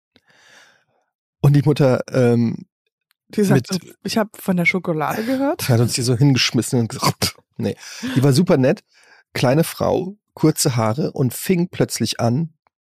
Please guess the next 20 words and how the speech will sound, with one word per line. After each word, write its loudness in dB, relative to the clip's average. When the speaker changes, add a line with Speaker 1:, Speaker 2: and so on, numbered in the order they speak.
Speaker 1:
loszulabern. 2
Speaker 2:
Mhm. -12
Speaker 1:
Also 0
erstmal 2
hat 0
sie 0
uns -2
so -2
zwei 2
sch-, -4
goldene 4
Schokohasen 2
für -2
die 2
Kinder 2
Speaker 2:
Mhm. -8
Speaker 1:
geschenkt. 0
Sie 2
wär 6
ja, 4